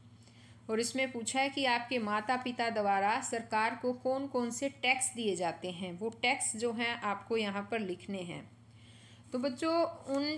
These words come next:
टैक्स में जो है, एक तो है इनकम टैक्स, इनकम टैक्स भरते हैं, जो जॉब करते हैं, नौकरी करते हैं, उन्हें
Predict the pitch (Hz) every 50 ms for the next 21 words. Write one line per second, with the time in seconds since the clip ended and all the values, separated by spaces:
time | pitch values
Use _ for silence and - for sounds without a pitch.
0 | 262 - - 269 262 277 269 - - 311 302 302 302 277 285 254 233 226 220 220
1 | 233 302 - - - - - - - - - - - - 247 254 269 277 302 302
2 | - - - 330 302 247 262 277 269 277 285 294 302 302 - - - - - -
3 | - - - - - - - 240 240 233 240 240 - 254 240 233 226 220 226 220
4 | 220 220 - - - - - - - - - - - - - - - - - -
5 | - - - - - - 214 226 220 - 240 240 240 240 247 226 226 233 - 240
6 | 226 220 208 - 214 214 214 226 269 311 - - - - - - - - - -
7 | - - - - - - - - - - - - - - - - - - - -
8 | - - - - - - - - - - - - - - - - - - - -
9 | - - - - - - - - - - - - - - - - - - 208 202
10 | 202 208 220 214 208 202 202 202 202 208 208 208 - 208 202 214 - 214 220 220
11 | 214 226 254 262 240 214 202 202 214 226 214 - 208 202 - - 214 208 208 226
12 | 247 254 214 220 214 214 - -